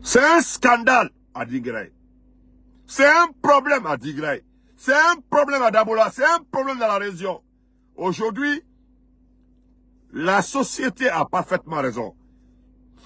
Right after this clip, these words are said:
Ils n'ont pas de carburant. C'est pas le problème de carburant. Ils n'ont pas de liquidité. Parce que vous savez, je l'ai dit dans un direct, mais les gens ont préféré nous insulter.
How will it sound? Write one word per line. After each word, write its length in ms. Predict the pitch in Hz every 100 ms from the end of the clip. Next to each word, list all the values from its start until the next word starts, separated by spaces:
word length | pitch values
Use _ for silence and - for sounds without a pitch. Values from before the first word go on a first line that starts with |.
| _ _ _ _ _ _ _ -
Ils 80 | 170
n'ont 140 | 160
pas 160 | 185 180
de 80 |
carburant. 560 | 143 - 120 135 127 98
C'est 200 | - 170
pas 160 | 113 196
le 80 | 160
problème 260 | 139 143
de 60 | 120
carburant. 360 | - 110 92 87 _ _ -
Ils 140 | 208
n'ont 140 | 202 190
pas 200 | 233 226
de 80 |
liquidité. 800 | 165 160 180 196 175 - 190 147
Parce 220 | - 196 -
que 180 | 254
vous 140 | 262 226
savez, 480 | - 185 185 131 - _ _ _ _ _
je 120 | 123
l'ai 220 | 156 175
dit 160 | 165 208
dans 280 | 175 151 143
un 80 | 170
direct, 420 | 135 147 139 - - _ _ _ -
mais 280 | 113 151 160
les 160 | 147
gens 240 | 135 170 143
ont 60 |
préféré 460 | 117 147 139 143 147
nous 220 | 127 104
insulter. 600 | 123 - 139 123 135 110